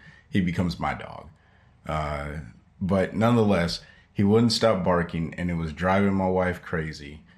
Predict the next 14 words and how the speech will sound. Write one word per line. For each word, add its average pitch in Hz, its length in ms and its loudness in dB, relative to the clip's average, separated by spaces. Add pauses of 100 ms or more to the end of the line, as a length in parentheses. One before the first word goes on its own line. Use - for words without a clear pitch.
(300)
So 90 640 0 (160)
she - 260 2
was 101 220 4
upset - 480 -2
about 82 320 0
something 80 600 -6 (680)
that 98 380 0
had 104 480 -2
absolutely 110 720 2
nothing 104 380 2
to 101 60 4
do 98 220 2
with 92 180 0
me, 90 360 -2